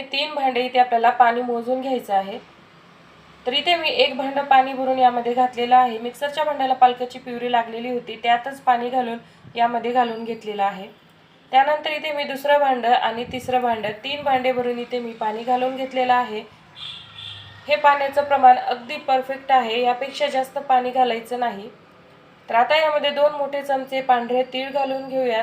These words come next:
तिळाचं प्रमाण तुम्ही कमी जास्त करू शकता. एक चमचा ओवा घालायचा आहे, दोन चमचे मीठ घालायचे आणि एक चमचा इथे आपल्याला पापड खार घालायचा आहे. पापड खार देखील एक चमचाच घालायचा,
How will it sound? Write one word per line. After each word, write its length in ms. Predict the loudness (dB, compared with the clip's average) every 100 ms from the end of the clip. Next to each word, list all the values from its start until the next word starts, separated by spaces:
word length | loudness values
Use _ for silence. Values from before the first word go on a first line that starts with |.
| -4
तिळाचं 380 | -6 -2 -2 -4
प्रमाण 300 | -2 0 0 -2
तुम्ही 160 | -6 -4
कमी 220 | -6 -4
जास्त 300 | -6 -6 -8 -8
करू 140 | -8
शकता. 400 | -8 -12 -6 -4 -4 -10 -20 _
एक 200 | -6 -6
चमचा 380 | -2 -2 2 2 4
ओवा 260 | 4 6 6
घालायचा 380 | 4 2 2
आहे, 120 | -4 -4 -4
दोन 240 | -2 -2
चमचे 380 | -2 -6 -6 -6
मीठ 280 | -4 -6 -4
घालायचे 460 | -4 -4 -4 -6 -10 -12 -20 -8
आणि 160 | -6 -4
एक 220 | -2 -2
चमचा 280 | -2 -4 -2
इथे 180 | -2 -2
आपल्याला 300 | -2 -2 -2
पापड 400 | 0 0 0 -4
खार 160 | -2 -2
घालायचा 420 | -2 -4 -4 -4
आहे. 240 | -4 -4 -8 -10 -14 -16 -20 -20 -20 -10 2
पापड 360 | 2 4 -2
खार 160 | 0 0
देखील 300 | 0 -4 -6
एक 280 | 0 0 2
चमचाच 400 | -2 0 -2 0
घालायचा, 380 | 2 2 2